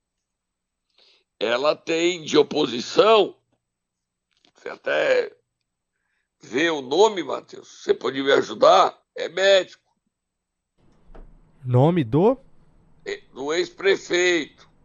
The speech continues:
Speaker 1: de Acopiara. Quer dizer,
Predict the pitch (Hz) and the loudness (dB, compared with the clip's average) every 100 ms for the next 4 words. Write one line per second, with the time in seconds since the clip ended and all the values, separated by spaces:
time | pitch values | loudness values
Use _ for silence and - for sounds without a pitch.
0 | _ _ _ _ _ - 117 117 - - | _ _ _ _ _ -8 -6 -4 -4 -4
1 | - 160 156 156 147 123 - - - - | -2 2 4 4 0 -6 -16 -20 -20 -20
2 | - - - - - _ _ _ _ _ | -20 -20 -20 -20 -20 _ _ _ _ _
3 | _ _ _ - - - - - - - | _ _ _ -20 -20 -20 -20 -20 -20 -20
4 | - - _ _ 92 98 143 143 117 - | -20 -20 _ _ -20 -10 -4 0 0 -2